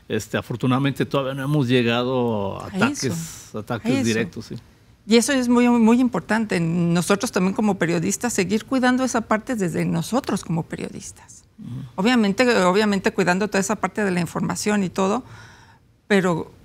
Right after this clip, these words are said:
Speaker 2: cuidándonos a nosotros mismos. Eso es muy importante.
Speaker 1: Ujú. Veo, eh, eh, en tu currículum, y me, te lo comentaba fuera
Speaker 2: Sí.
Speaker 1: del aire, me sorprendió que en mil novecientos noventa y tres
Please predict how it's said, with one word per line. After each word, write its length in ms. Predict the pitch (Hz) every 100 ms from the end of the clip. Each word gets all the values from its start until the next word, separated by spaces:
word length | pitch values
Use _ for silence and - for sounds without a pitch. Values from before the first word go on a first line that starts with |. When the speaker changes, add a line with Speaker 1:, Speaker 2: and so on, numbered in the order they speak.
| - -
Speaker 2:
cuidándonos 580 | 208 254 349 233 180
a 60 | 175
nosotros 420 | 170 175 - 160
mismos. 420 | 160 190 214 -
Eso 200 | 214 202
es 120 | 233 220
muy 220 | 233 254
importante. 480 | 180 - - - - 127
Speaker 1:
Ujú. 140 | 135 - - - - -
Veo, 520 | 135 180 220 214 185 -
eh, 120 | 127 -
eh, 200 | 127 -
en 160 | 139 123
tu 120 | 120
currículum, 460 | 127 143 180 170
y 80 | 147
me, 100 | 147
te 240 | - 135 120
lo 120 | 120
comentaba 460 | 123 127 117 143 160
fuera 220 | 160 165
Speaker 2:
Sí. 20 |
Speaker 1:
del 100 | 147
aire, 260 | 135 151 156 - - -
me 160 | 135
sorprendió 880 | 123 143 120 143 131 127 139 151 170 -
que 80 | -
en 60 | 143
mil 80 | 214
novecientos 420 | 208 160 196 233
noventa 300 | 170 131 131
y 40 |
tres 300 | 120 143 175